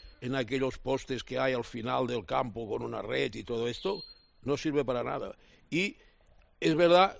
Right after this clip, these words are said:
que dice, "Bueno, ¿y por qué se dejó ir el, el Madrid a Cristiano?" Bueno,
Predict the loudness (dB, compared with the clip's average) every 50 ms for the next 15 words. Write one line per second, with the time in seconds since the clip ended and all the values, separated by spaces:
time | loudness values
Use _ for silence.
0 | -12 -12 _ -20 -20 -18 -8 -4 -4 -2 0 2 2 2 2 0 -4 -6 -6 -6
1 | -4 -4 -4 -2 0 0 0 0 2 2 4 6 6 6 6 6 6 6 4 2
2 | 0 -2 -2 -2 0 0 0 -2 -2 0 -2 -2 0 0 -2 -2 -2 -2 -4 -2
3 | 0 -2 -2 -2 -4 -4 -6 -6 -8